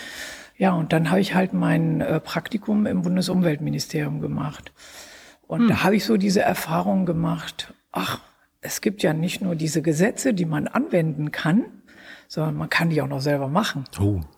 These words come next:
Speaker 1: Ja, da fing's an, spannend zu werden.
Speaker 2: Hast du da irgendwie ein Erweckungserlebnis?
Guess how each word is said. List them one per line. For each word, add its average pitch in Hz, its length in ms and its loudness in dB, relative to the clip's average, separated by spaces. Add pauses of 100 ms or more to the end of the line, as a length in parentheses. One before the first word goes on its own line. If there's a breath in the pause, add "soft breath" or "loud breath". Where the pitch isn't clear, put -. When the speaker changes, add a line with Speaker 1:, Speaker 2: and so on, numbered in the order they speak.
(160)
Speaker 1:
Ja, 143 260 -6 (220)
da 180 200 2
fing's 175 360 -2
an, 151 160 -2
spannend - 280 -8
zu 165 200 -10
werden. 175 160 -14 (1300 loud breath)
Speaker 2:
Hast 95 180 -6
du 101 60 -2
da 98 80 4
irgendwie 95 240 2
ein 95 100 0
Erweckungserlebnis? 123 1000 -2